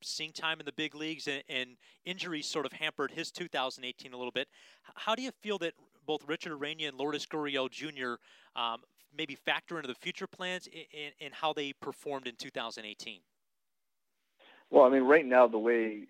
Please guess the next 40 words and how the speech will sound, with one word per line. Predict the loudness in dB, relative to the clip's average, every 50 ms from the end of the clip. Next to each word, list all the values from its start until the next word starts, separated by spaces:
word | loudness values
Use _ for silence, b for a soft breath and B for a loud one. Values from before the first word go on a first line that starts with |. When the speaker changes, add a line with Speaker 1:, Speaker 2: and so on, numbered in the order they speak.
| _ -20 -18 -10 -6
Speaker 2:
that | -2 -2 -2 -2 -2
everything's | -4 -2 0 -2 -2 -2 -4 -10
positioned, | -12 -10 -4 0 0 0 0 0 -4 -8 -10 -16 _ -12
you | -10 -8
know, | -8 -8 -10 -12 -20 -20 _ -12
Lourdes | -4 2 6 6 6 6 4 -2 -2 0
Gurriel | 2 4 8 10 10 10 8 6
appears | 2 -2 -4 -4 -4 -6
to | -8 -8 -4
be | -2
on | -2 -2
the | -2 -4 -6 -4
big | -4 -4 -6
league | -8 -6 -2
roster | 2 2 2 2 0
to | -4 -8 -10 -14 -16 -4
stay, | 4 8 8 8 8 8 4 -4 b b b b b b -2
uh, | 0 0 0 0
unless | -2 -2 0 0 -2 -2
he | -2 -6 -6 -6 -4 -4
shows | -4 -6 -6 -14 -18 -8 -2
that | 2 4 4 4 4 2 -2 -4 _ _ _ _ _ -16
he's | -8 -6 -6 -6 -6 -4
not | -2 0 0 0 0 -2 -4 0
capable. | 2 2 4 4 2 2 0 -2 -6 -6
And, | -8 -10 -12 -16 B B B B B B B
you | -2 0
know, | 0 0 -2 -4
the | -12 -10
Blue | -6 -2 -2 0
Jays | 0 0 -4 -2 4
love | 8 10 10 10 10
what | 8 6 6
he | 6
did | 4 6 8 8
offensively. | 10 8 8 6 6 4 2 2 2 -4 -6 -4 0 0 2 2 2 2 0 -2 b b b b b b -2
Uh, | 0 0 -2 -4 _ _ _ _ -2
they | 0 2 2 2 2 0 -2 -4 -8 -12 -14 -14 -14 -14 _ _ 4
really | 6 6 6 6 6
liked | 8 8 10 8 8 6 2 -14